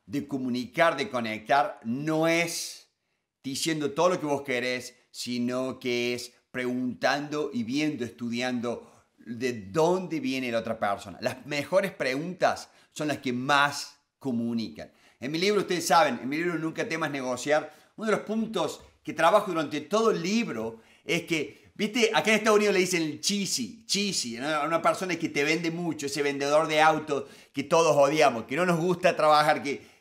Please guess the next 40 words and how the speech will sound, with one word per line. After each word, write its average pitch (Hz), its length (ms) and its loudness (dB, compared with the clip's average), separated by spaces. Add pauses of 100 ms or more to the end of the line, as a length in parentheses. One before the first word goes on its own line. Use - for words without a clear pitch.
(120)
que 160 120 -2
te 160 100 0
agarra, 180 300 8
o 175 120 2
el 170 60 0
vendedor 175 380 2
de 185 60 -2
seguros 175 420 4
que 160 120 0
te 147 120 4
agarra 175 400 6
y 170 60 -2
te 143 120 -2
empuja, 151 540 0
te 131 80 -2
empuja 143 320 -4
y - 20 -6
te 120 120 -4
explica, 175 460 0
te 120 100 -6
explica. 165 520 -4 (300)
Eso 196 360 0
es, - 640 -2
es, 151 180 -12 (640)
es 135 120 -10
grave. 165 440 4
No, 175 360 -2
no, 143 500 -8
no 190 100 -4
debemos, 196 380 0
en 160 80 -6
toda 247 220 -2
negociación, 175 680 -2
no 190 60 -4
debemos 185 420 2
hacer 143 220 -2
eso, 117 260 -8
porque 123 220 -10
toda 240 240 0
negociación 147 680 -2